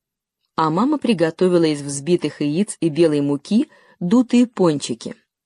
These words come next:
Мама бросала их в кастрюлю с кипящим жиром, и каждый пончик всплывал и плавал в кастрюле до тех пор,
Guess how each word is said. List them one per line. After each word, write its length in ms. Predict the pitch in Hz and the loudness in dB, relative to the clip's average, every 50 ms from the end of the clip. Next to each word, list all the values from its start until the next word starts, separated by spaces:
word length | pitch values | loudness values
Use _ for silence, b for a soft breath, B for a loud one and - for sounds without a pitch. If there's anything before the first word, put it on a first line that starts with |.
| _ _ _ _ _ _ _ _ _ _ _ - | _ _ _ _ _ _ _ _ _ _ _ -2
Мама 280 | 156 165 165 156 156 | 0 2 2 4 2
бросала 460 | 151 139 156 156 - - - 151 147 147 | 2 2 0 -2 -2 -2 0 0 2 2
их 180 | 147 143 - | 0 0 -2
в 60 | - | -6
кастрюлю 680 | _ - 147 147 - - - 180 220 240 220 175 139 b b b | _ -6 -4 -4 -6 -2 0 2 4 4 4 4 2 b b b
с 120 | b - | b -8
кипящим 540 | - 160 160 - 170 139 139 - - 190 190 | -6 -4 -2 0 0 0 0 -2 -2 -2 -2
жиром, 420 | 175 175 170 147 139 143 135 135 b b b b b b | 0 0 -2 -2 -2 -4 -6 -8 b b b b b b
и 100 | 190 202 | 0 0
каждый 440 | 202 - 202 185 170 147 151 156 139 | 2 2 0 0 0 0 0 -2 -2
пончик 520 | - - 185 214 220 214 - 170 - - _ | 0 0 2 2 2 2 0 -2 -4 -6 _
всплывал 640 | - - - - 175 170 160 135 147 170 214 254 226 | -16 -14 -4 0 2 2 4 4 2 2 2 4 2
и 60 | 170 | 2
плавал 440 | - - 147 151 156 175 175 160 147 | 0 0 -2 0 2 2 2 0 -2
в 100 | - - | -2 -4
кастрюле 520 | - 147 143 - - - 165 190 190 185 | -4 -4 -4 -4 -4 0 2 2 2 2
до 140 | 160 143 147 | 2 0 -2
тех 260 | 143 - 147 139 - | -2 -2 -4 -6 -6
пор, 280 | _ - 185 220 254 - | _ 0 0 0 0 0